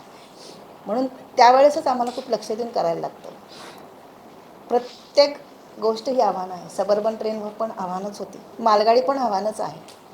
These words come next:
आणि वंदे भारत हे म्हणजे खरं मला दिलेलं हे खूप मोठा आशीर्वाद आहे भारत,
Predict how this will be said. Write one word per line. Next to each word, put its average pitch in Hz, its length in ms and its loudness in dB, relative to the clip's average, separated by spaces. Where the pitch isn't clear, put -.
आणि 220 300 -4
वंदे 220 300 6
भारत 254 240 8
हे 277 180 10
म्हणजे 302 300 8
खरं 294 180 8
मला 277 200 6
दिलेलं 254 380 6
हे 262 220 6
खूप 262 200 -6
मोठा 247 200 0
आशीर्वाद 220 480 2
आहे 175 200 -2
भारत, 180 240 -2